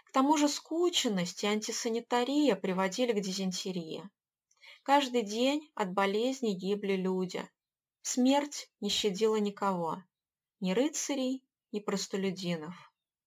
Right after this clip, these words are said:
По утрам обнаруживали мёртвые тела и относили их поодаль,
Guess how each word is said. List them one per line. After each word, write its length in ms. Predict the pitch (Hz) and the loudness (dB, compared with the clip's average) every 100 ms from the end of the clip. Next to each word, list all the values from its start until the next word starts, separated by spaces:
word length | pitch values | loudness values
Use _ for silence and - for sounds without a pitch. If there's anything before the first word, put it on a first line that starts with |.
| _ | _
По 120 | 226 | 6
утрам 360 | 240 285 320 370 | 6 8 6 8
обнаруживали 840 | 339 247 247 262 269 247 226 220 | 6 6 4 4 2 2 4 4
мёртвые 480 | 214 208 208 196 196 | 4 2 0 0 -2
тела 520 | 196 254 254 320 349 - _ - | 0 2 4 4 2 -6 _ 0
и 80 | 208 | 0
относили 600 | 196 202 202 - 285 262 | 2 0 0 0 0 0
их 160 | - | 0
поодаль, 680 | - 214 180 165 165 160 175 | 2 2 2 -2 -2 -4 -10